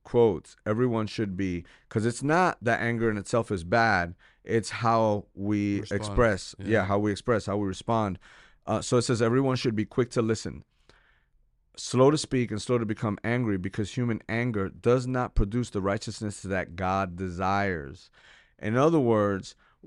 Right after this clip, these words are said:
Speaker 1: let's say I go through something. I've been practicing this for years, uh, because I knew that if I allowed my feelings to lead me, just in my own personal life, right? When I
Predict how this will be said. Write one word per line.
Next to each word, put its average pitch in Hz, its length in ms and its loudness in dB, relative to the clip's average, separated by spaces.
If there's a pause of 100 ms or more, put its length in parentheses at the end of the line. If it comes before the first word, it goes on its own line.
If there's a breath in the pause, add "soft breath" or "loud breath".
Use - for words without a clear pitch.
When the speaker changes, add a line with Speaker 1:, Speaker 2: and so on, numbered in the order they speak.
(100)
Speaker 1:
let's 135 220 2
say 135 340 2
I 117 120 0
go 117 180 0
through 107 160 -6
something. 69 480 -10 (960)
I've 110 120 2
been 117 120 4
practicing 104 460 2
this 98 160 0
for 95 140 -2
years, 87 520 -2 (120)
uh, 92 240 -4
because 101 340 2
I 101 140 0
knew 117 400 2
that 104 200 0
if 95 160 -8
I 98 140 -2
allowed 104 420 -2
my 95 240 -6 (220)
feelings 127 560 -4
to 110 120 -8
lead 117 420 -4
me, 90 340 -6 (600 soft breath)
just 107 240 -2
in 120 100 4
my 110 120 2
own 110 180 0
personal 120 440 2
life, 87 340 -8
right? 104 260 -4
When 98 160 -6
I 107 240 -4